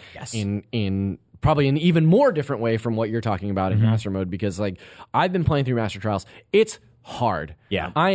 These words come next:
Speaker 2: am bad at video games, and it's not, it's, it's fun, but it's very, very hard, and I'm stuck in the middle of the middle trials. Um, you know, I, I'm trying to work my way through it, but it's really, really fun to me because it, it,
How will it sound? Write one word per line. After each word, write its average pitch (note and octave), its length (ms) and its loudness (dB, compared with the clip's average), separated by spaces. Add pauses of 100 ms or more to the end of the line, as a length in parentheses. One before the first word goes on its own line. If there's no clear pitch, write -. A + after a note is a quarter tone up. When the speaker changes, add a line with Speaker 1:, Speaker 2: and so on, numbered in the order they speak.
Speaker 2:
am C3 120 -4
bad B2 460 0
at A#2 100 -2
video G2+ 360 -2
games, E2+ 420 -10
and B2 160 -2
it's B2 200 -2
not, C3+ 460 0
it's, - 320 -6 (760)
it's F#3+ 160 0
fun, A3 380 2
but D#3+ 160 2
it's C3+ 120 0
very, G3+ 280 2
very D3+ 220 4
hard, A2+ 260 0
and A#2+ 160 -2
I'm C3+ 340 2 (160)
stuck - 380 -2
in F3 80 2
the D3 60 2
middle C3+ 180 4
of B2 60 2
the A#2 80 0
middle A#2 200 2
trials. A2 600 0
Um, G#2 440 -2
you B2+ 140 -2
know, A2+ 100 0
I, G#2+ 220 -2
I'm A2 380 -2
trying F#3 320 0
to E3+ 40 4
work D3+ 160 2
my B2+ 100 0
way A2+ 140 2
through G#2+ 260 0
it, G#2 120 -2 (300)
but D3 200 2
it's E3+ 200 2
really, F#3+ 420 4
really F3+ 180 4
fun D3 240 0
to C#3 60 0
me B2+ 100 2
because A2+ 280 0
it, A#2+ 220 0
it, A#2+ 280 0